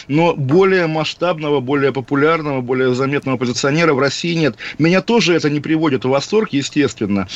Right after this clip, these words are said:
но отрицать существование Навального, отри-, отрицать его политическое значение, мне кажется, безнравственно и некрасиво, тем более, что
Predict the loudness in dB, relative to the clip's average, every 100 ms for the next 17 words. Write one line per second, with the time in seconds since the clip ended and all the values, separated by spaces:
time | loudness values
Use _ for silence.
0 | -6 0 2 2 0 -2 -2 -2 -2 -2
1 | -6 -4 -2 0 0 0 0 0 2 0
2 | 0 -2 -2 -2 -2 -2 0 0 2 2
3 | 2 0 -8 -8 -8 0 2 2 -2 -2
4 | 0 0 0 0 0 2 2 0 0 -2
5 | 0 0 0 0 2 0 -2 -6 -4 -4
6 | -2 -2 -2 -2 -2 -2 0 2 2 2
7 | 0 0 0 0